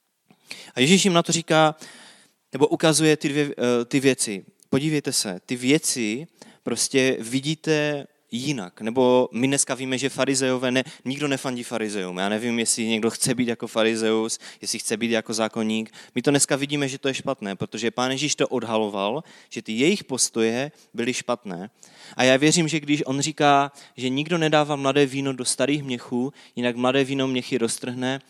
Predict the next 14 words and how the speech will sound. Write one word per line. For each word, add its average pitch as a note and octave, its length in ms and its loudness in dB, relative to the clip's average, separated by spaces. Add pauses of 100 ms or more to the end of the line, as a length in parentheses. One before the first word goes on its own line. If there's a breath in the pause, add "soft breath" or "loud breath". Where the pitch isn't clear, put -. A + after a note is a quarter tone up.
(100)
samo B2+ 260 0
vyteče B2+ 640 -6
a A2 100 -8
měchy A2+ 300 -6
se C3 160 -8
zničí, A2+ 560 -8 (440 loud breath)
eh, A2+ 60 -14 (200)
je A2+ 200 -2
to D3+ 140 -4
opravdu C#3 440 -4
o B2 80 -4
tom, B2 340 -6 (240 soft breath)
že A2 400 -4 (840)
přišla A#2+ 640 -4